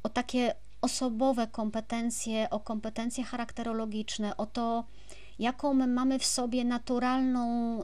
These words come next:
zdolność do takich rozmów, nie? Y, i,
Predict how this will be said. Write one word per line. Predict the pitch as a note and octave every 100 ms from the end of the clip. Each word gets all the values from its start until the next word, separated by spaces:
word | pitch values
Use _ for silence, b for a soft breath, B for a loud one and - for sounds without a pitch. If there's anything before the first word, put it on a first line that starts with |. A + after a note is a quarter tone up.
| -
zdolność | G#3 G3 A3+ C#4+ C4 A3 -
do | G3+
takich | G#3+ G#3 G3
rozmów, | G#3+ G3+ G3 F#3 -
nie? | F#3 F#3+
Y, | C4 - - B B B B B - - G#3 G3+ G3+ -
i, | A3 A3 A3 G#3+ G#3+ G#3+ G#3+ A3